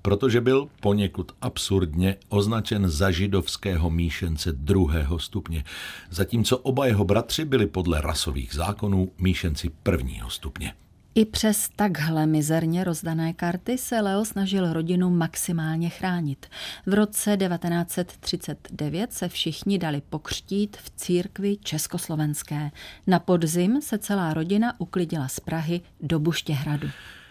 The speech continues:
Speaker 1: Ani přestěhování k babičce a dědovi Popperovým ovšem nezabránilo deportaci Otových bratrů Huga a Jiřího v únoru devatenáct set čtyřicet tři do Terezína. Leova snaha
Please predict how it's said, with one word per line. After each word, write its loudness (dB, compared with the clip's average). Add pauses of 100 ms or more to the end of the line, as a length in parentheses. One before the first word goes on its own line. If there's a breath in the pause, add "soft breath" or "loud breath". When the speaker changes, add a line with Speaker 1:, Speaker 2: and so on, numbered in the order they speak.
(140 loud breath)
Speaker 1:
Ani 4
přestěhování 2
k -2
babičce 2
a -2
dědovi 4
Popperovým 4
ovšem 2
nezabránilo 4
deportaci 0
Otových 0
bratrů 0
Huga 2 (100)
a -2
Jiřího 4
v -12
únoru 2
devatenáct 0
set -6
čtyřicet -2
tři -4
do -2
Terezína. -6 (680 loud breath)
Leova 4
snaha 0